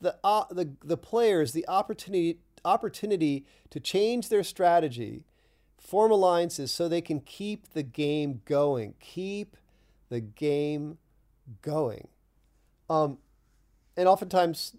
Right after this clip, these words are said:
once they do that, someone else will become the winner. Or maybe the guy, guy or gal who started winning will win anyway. But it doesn't matter. It's like you at least slow them down, and the game,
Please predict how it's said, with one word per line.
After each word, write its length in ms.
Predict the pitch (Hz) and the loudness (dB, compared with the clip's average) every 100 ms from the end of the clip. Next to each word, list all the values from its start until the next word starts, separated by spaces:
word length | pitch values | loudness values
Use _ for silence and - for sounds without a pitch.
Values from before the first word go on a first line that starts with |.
| - | -4
once 300 | 156 165 - | 2 2 2
they 100 | 147 | -2
do 160 | 214 | 0
that, 180 | 175 135 | 2 2
someone 200 | 165 180 | 0 0
else 220 | 233 - | -2 -2
will 280 | 123 107 107 - _ _ _ _ | -6 -6 -8 -14 _ _ _ _
become 280 | - 117 120 | -14 -8 -6
the 60 | 104 | -6
winner. 280 | 98 85 - _ _ _ _ _ _ | -10 -14 -20 _ _ _ _ _ _
Or 120 | 170 185 | -2 0
maybe 160 | 180 | 2
the 80 | 175 | 0
guy, 340 | 156 147 147 147 135 | 2 2 2 -2 -4
guy 240 | 156 147 | 0 2
or 100 | 143 | 2
gal 380 | 120 135 131 139 | 0 2 2 2
who 160 | 139 120 | -2 -8
started 460 | - - 139 120 | -8 -2 -2 -2
winning 260 | 107 107 104 | -6 -6 -6
will 120 | 107 | -6
win 160 | 110 113 | -6 -6
anyway. 300 | 120 101 101 | -6 -8 -8
But 200 | 120 117 | -8 -6
it 80 | 156 | 0
doesn't 260 | 240 214 | 0 0
matter. 260 | 208 160 120 | -2 0 0
It's 160 | 123 | 0
like 200 | 147 131 | 0 0
you 120 | 151 151 | 0 -2
at 60 | |
least 260 | 202 220 - | -2 -6 -6
slow 300 | - 190 196 | -4 0 2
them 160 | 170 | 0
down, 340 | 147 143 139 139 | 0 0 2 0
and 120 | 131 | -4
the 60 | 120 | -6
game, 480 | 110 139 156 160 | -4 -2 0 -2